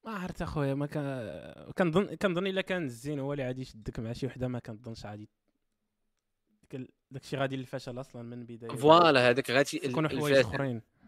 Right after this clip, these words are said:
Speaker 2: ولكن اللي بغيت نقول، اه، فريمون، هادي-، دابا هادوك
Speaker 1: حيت
Speaker 2: الحوايج
Speaker 1: ديما غتلقى
Speaker 2: الاخرين
Speaker 1: ما احسن ديما، هذا هو المشكل ديالو. كون عا شي نهار عطيح شي وحده تقول: "اه، هادي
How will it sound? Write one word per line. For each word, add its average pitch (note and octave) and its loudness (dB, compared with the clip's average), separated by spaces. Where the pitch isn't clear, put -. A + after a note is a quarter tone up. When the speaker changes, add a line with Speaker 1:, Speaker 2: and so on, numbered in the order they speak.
Speaker 2:
ولكن E3 10
اللي F3 10
بغيت E3 6
نقول، D#3 2
اه، A#3+ 6
فريمون، C#3 0
هادي-، B2+ -10
دابا D3 2
هادوك D3+ 0
Speaker 1:
حيت G#3+ -2
Speaker 2:
الحوايج D3+ -4
Speaker 1:
ديما B3+ 6
غتلقى F#3 0
Speaker 2:
الاخرين F#3 4
Speaker 1:
ما F#3+ 2
احسن D3+ 0
ديما، B2+ -2
هذا C3+ -2
هو F#3+ -2
المشكل F#3 -4
ديالو. A#2+ -4
كون D3 -2
عا G3+ 2
شي - -2
نهار D#3+ 2
عطيح - -6
شي F3 -6
وحده C#3+ -4
تقول: C3+ 4
"اه، - -14
هادي B2 -8